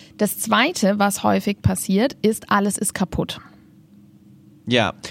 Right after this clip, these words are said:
Speaker 2: das ist ja sowieso, was Impro-SpielerInnen immer haben, beim Scene-Painting und so auch immer,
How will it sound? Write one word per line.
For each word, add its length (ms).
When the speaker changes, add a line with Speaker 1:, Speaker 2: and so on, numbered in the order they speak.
Speaker 2:
das 160
ist 140
ja 100
sowieso, 600
was 260
Impro-SpielerInnen 960
immer 340
haben, 300
beim 160
Scene-Painting 840
und 140
so 120
auch 280
immer, 340